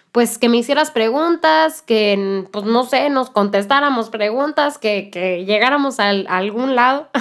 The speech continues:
<laughs> tomarnos café juntas, ya sabes, me voy a preparar un café y, y voy a hacer un live con ustedes. Entonces, si, si estás escuchando esto, vete a, a seguirnos a Respuestas al Amor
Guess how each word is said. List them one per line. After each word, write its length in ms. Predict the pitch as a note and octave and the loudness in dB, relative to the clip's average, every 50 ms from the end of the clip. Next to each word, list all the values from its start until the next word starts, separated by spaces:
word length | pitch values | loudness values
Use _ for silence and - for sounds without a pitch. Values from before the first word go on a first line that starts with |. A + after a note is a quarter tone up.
| - - C#4+ B3+ - - - - | -2 0 0 -2 -2 -4 -12 -16
<laughs> 540 | B3+ C#4+ D4 C#4+ C#4 C4+ C4 B3+ A#3 F3 - | -14 -12 -10 -10 -10 -10 -12 -14 -14 -4 0
tomarnos 560 | - B3+ C4 C#4 C#4+ C#4 C#4+ D4+ D4 - - | 2 4 4 4 2 2 2 0 -2 -2 -2
café 360 | - G3 F3+ - - A3+ A3+ | -2 -2 -2 -2 0 -2 -2
juntas, 500 | A3+ - G3+ G3 F#3+ F#3+ - F#3+ F3+ F3+ | -2 -2 -6 -6 -6 -6 -6 -6 -6 -6
ya 80 | G#3+ G#3+ | -8 -8
sabes, 260 | G#3 G3 F#3+ G#3 G3+ | -6 -6 -6 -6 -6
me 100 | A#3+ C4 | -6 -6
voy 100 | C#4+ D#4+ | -4 -4
a 100 | E4+ E4+ | -2 -2
preparar 300 | F#4 F4+ - C#4 C4 C4+ | -2 -2 0 0 0 -2
un 100 | D4 C#4 | -2 -2
café 500 | - E3+ - - G#3+ A#3+ - - _ _ _ _ _ _ _ - _ _ _ _ | -4 -4 -2 -2 -4 -4 -4 -8 _ _ _ _ _ _ _ -20 _ _ _ _
y, 800 | - G#3 G3+ G3 F#3+ F#3 F3+ E3+ E3 D#3 D#3 D#3 D3+ D#3 C#3 - | -4 0 0 2 2 0 -2 -4 -6 -8 -10 -10 -12 -14 -14 -10
y 140 | - G3+ G3 | -4 -4 0
voy 180 | F#3+ G3+ G#3 G#3+ | 2 4 4 4
a 40 | A3 | 2
hacer 200 | G#3+ - A3 G3 | 0 0 -2 -2
un 140 | G3 F#3 E3+ | -2 -2 -2
live 220 | D#3 D3+ D#3 D3+ | -2 -4 -4 -6
con 180 | - - E3+ E3 | -8 -8 -8 -8
ustedes. 400 | D#3 - - D#3+ D3 C#3 C#3 E3+ | -8 -10 -8 -8 -8 -8 -10 -12
Entonces, 540 | E3 E3 E3 F#3+ G3+ G3+ A3+ A#3 A3+ - _ - | -12 -6 -2 -2 -2 0 -2 -4 -4 -6 _ -16
si, 680 | - - - - G#3 G3 F#3+ F#3 E3 D#3 D3+ D3 - _ | -16 -14 -8 -8 -6 -6 -6 -6 -6 -8 -8 -10 -14 _
si 140 | - - A3+ | -16 -10 -10
estás 280 | G3+ G3 G3+ B3 B3+ C4 | -8 -4 -2 -4 -4 -4
escuchando 400 | C#4 C4 B3+ - D#4+ D#4+ E4 F#4 | -6 -8 -2 0 0 2 2 0
esto, 360 | G4+ G4 G4 G4 F#4+ G4+ - | 0 0 0 2 0 0 0
vete 400 | - G3+ G3 G#3+ G#3+ G#3 G#3 G#3+ | -4 -4 -2 -2 -2 0 0 0
a, 120 | G#3 G3 F3 | 2 2 0
a 140 | - - F3+ | -2 -6 -10
seguirnos 600 | - F3 F3+ F#3+ G3+ G3+ A3 G#3+ A3 A3 G#3+ - - | -10 -10 -8 -8 -6 -4 -2 -2 -2 -4 -6 -12 -6
a 340 | F3 F3+ F3 D#3+ D3 D3+ D#3 | -4 -4 -2 -4 -6 -10 -12
Respuestas 480 | - F#3 F3+ _ - A3+ A3 A3+ A#3 - | -14 -16 -14 _ -6 -6 -6 -6 -6 -2
al 100 | A#3+ B3 | 0 0
Amor 240 | C#4 C#4+ D#4+ E4 | 2 2 2 0